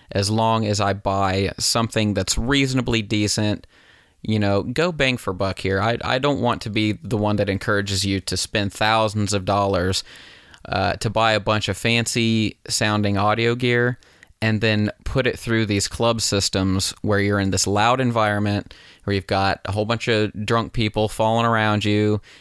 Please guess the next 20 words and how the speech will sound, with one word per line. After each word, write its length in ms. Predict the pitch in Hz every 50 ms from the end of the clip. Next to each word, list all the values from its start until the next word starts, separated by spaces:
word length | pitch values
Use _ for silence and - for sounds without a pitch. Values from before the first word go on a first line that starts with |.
| - -
people 300 | - 120 110 - 104 101
dancing. 800 | 98 92 110 107 107 107 107 - - 110 107 104 101 104 101 - - - - - -
You 100 | - 127
know, 160 | 131 131 -
it's 240 | 104 143 - - 165
not 180 | 170 180 180
an 140 | 175 170 160
ideal 400 | 160 160 160 143 156 156 151 143
listening 400 | 143 151 156 - - 110 101 95
environment. 640 | 87 90 90 90 82 80 80 80 80 82 - - - - - - - - - -
And 260 | - 104 101 104 92
most 360 | - 123 135 147 170 - -
places 400 | - 143 135 135 - 139 131 117
are 60 | 101
gonna 200 | 98 107 104 110
mix 260 | 113 120 127 123 -
you 60 | 147 139
down 220 | 143 139 143 139
to 80 | 143 139
mono. 560 | 131 123 120 120 120 117 117 117 117 117